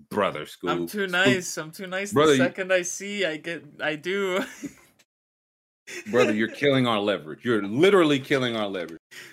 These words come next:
Speaker 1: Um, <laughs> let's talk a little round ball. We had a couple of, couple of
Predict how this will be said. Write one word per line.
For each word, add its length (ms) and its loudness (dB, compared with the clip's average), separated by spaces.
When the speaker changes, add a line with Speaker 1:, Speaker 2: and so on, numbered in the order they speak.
Speaker 1:
Um, 520 2
<laughs> 40 -12
let's 1160 -8
talk 180 2
a 40 2
little 380 6
round 400 0
ball. 300 -10
We 120 -4
had 100 0
a 40 -4
couple 340 -2
of, 320 -2
couple 240 -4
of 160 -4